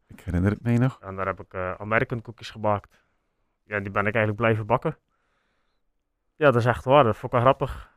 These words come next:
Speaker 2: Ik zei ook direct, ik zei, "Die ga ik meenemen." Dat vind ik leuk.
Speaker 1: Oké,
Speaker 2: Dat, eh,
Speaker 1: cool. Ehm,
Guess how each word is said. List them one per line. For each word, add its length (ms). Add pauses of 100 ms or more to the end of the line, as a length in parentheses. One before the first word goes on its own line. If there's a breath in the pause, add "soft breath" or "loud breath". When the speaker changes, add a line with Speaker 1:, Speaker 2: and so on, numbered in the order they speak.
(160)
Speaker 2:
Ik 140
zei 220
ook 240
direct, 320
ik 100
zei, 140
"Die 80
ga 60
ik 80
meenemen." 400
Dat 100
vind 140
ik 60
leuk. 160
Speaker 1:
Oké, 280
Speaker 2:
Dat, 180
eh, 200
Speaker 1:
cool. 200 (520 soft breath)
Ehm, 420